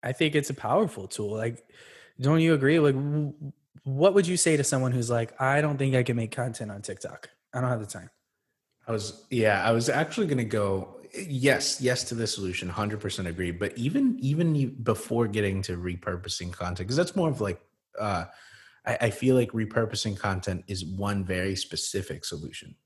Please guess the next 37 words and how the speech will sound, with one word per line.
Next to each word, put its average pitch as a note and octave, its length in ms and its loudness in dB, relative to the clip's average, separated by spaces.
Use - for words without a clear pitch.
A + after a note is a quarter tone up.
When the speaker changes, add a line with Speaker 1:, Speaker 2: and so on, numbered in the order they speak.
Speaker 2:
right? F2+ 340 -4
To, C3 120 2
to A2 200 0
potentially G#2 520 0
doing F#2 200 -2
TikTok, F2+ 360 -6
which F2+ 140 -6
I, F#2 220 -4
I F#2+ 100 0
hundred A#2 380 0
percent G#2 280 -4
Speaker 1:
Absolutely. - 20 -4
Speaker 2:
agree F#2+ 200 -2
with. F2+ 200 -2
And G#2+ 100 -4
I G#2 80 0
think G#2+ 200 -2
you G2+ 100 -4
can G2 140 -2
do F#2+ 160 -2
that. G2 180 -2
I, A#2+ 180 -2
I'm C3 140 6
a B2+ 40 6
little C3+ 280 4
bit E3 240 0
annoyed G#2 600 4
with - 280 -4
people F#2+ 540 0
<laughs> - 560 -10
as G#2+ 200 4
of G2 120 0
late, G2+ 440 4
because A#2+ 280 2
I G#2 100 2
keep - 280 -4
hearing F#2 580 0